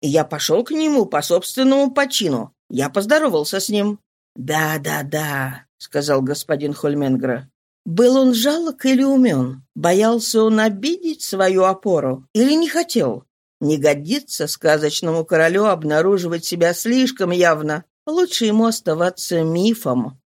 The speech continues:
Но удивительнее всего было то, что господин Хольменгера вдруг начал ломаться и хвастать.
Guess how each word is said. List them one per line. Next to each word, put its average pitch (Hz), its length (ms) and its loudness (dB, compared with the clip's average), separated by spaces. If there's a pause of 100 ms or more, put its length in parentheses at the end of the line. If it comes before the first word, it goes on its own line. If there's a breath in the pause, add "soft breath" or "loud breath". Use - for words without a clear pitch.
(140)
Но 269 240 4
удивительнее 294 720 0
всего 185 360 -2
было 208 260 0
то, 277 180 -6
что 185 220 -4
господин 165 560 -2
Хольменгера 190 880 2
вдруг 294 380 -2
начал 254 440 0
ломаться 196 680 0
и 247 100 0
хвастать. - 760 -6